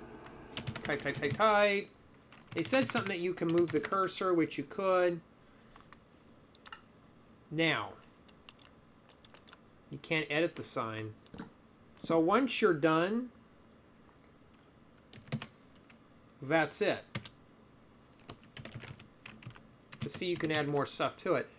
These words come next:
Really cool, but what else they say about the sign?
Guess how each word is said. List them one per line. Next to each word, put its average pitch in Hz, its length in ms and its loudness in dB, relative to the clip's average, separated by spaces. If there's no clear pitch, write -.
Really 302 300 8
cool, 165 400 8
but 147 100 0
what 226 120 8
else 254 140 4
they 185 100 6
say - 180 0
about 156 300 4
the 147 60 -8
sign? 135 520 2